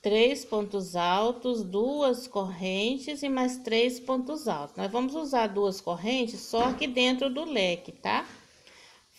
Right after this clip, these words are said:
Fora disso, nós vamos usar uma correntinha só. Agora, uma corrente e no próximo bloquinho,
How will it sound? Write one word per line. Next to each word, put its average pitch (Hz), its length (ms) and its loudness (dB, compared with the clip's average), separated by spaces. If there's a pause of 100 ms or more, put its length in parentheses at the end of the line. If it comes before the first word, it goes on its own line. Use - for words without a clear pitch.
Fora 254 340 6
disso, 233 400 -2
nós 254 160 2
vamos 254 240 2
usar 226 280 4
uma 254 260 2
correntinha 277 760 -2
só. 160 480 -4 (880)
Agora, 196 400 2
uma 220 360 2
corrente 185 1080 -2 (440)
e 214 80 -2
no 233 240 0
próximo 262 600 2
bloquinho, 247 840 2